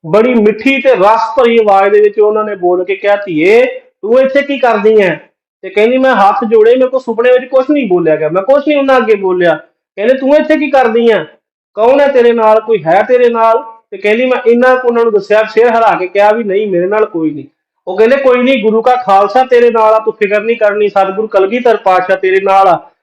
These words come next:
ਤੇਰੇ ਸਭੇ ਕਾਜ ਰਾਸ ਹੋਣਗੇ, ਤੂੰ ਕਿੱਥੋਂ ਐ?" ਸਾਰਾ ਕੁਝ ਉਹਨਾਂ ਨੇ ਮੈਨੂੰ ਪੁੱਛਿਆ, "ਤੂੰ ਕਿਹੜੇ ਪਿੰਡ ਦੀ ਐ?" ਮੈਂ ਸਾਰਾ ਉਹਨਾਂ ਨੂੰ ਦੱਸਿਆ ਵੀ ਮੈਂ ਫਲਾਣੇ ਪਿੰਡ ਦੀ ਆ, ਸ੍ਰੀ ਅੰਮ੍ਰਿਤਸਰ ਸਾਹਿਬ ਦੇ ਲਾਗੇ ਦੀ।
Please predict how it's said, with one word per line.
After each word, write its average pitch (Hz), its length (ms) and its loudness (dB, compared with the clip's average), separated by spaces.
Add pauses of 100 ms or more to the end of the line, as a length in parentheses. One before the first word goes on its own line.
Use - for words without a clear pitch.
ਤੇਰੇ 240 220 2
ਸਭੇ 226 320 0
ਕਾਜ 262 300 2
ਰਾਸ 214 240 2
ਹੋਣਗੇ, 190 600 -2 (240)
ਤੂੰ 226 120 -14
ਕਿੱਥੋਂ 294 380 0
ਐ?" 254 140 0 (140)
ਸਾਰਾ 247 340 2
ਕੁਝ 254 180 0
ਉਹਨਾਂ 240 180 2
ਨੇ 254 100 2
ਮੈਨੂੰ 233 220 0
ਪੁੱਛਿਆ, 220 320 0
"ਤੂੰ 247 180 -12
ਕਿਹੜੇ 277 240 2
ਪਿੰਡ 277 220 0
ਦੀ 240 200 2
ਐ?" 190 140 2 (140)
ਮੈਂ 208 140 -4
ਸਾਰਾ 208 320 0
ਉਹਨਾਂ 247 140 2
ਨੂੰ 247 100 0
ਦੱਸਿਆ 214 260 0
ਵੀ 240 120 0
ਮੈਂ 208 360 0
ਫਲਾਣੇ 185 360 0
ਪਿੰਡ 208 200 -4
ਦੀ 208 200 -2
ਆ, 269 280 2 (300)
ਸ੍ਰੀ 247 200 -4
ਅੰਮ੍ਰਿਤਸਰ 247 360 2
ਸਾਹਿਬ 240 320 0
ਦੇ 247 80 4
ਲਾਗੇ 170 360 0
ਦੀ। 147 220 -8